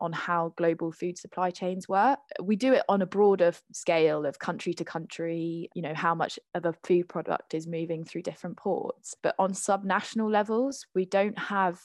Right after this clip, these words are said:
particularly in lower middle income countries, we have very little understanding.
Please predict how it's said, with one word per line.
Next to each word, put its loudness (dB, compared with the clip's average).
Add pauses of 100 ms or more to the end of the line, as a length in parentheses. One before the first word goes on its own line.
(140)
particularly -2
in 0
lower 2
middle -2
income -8
countries, -10
we -2
have -4
very 2
little -2
understanding. -4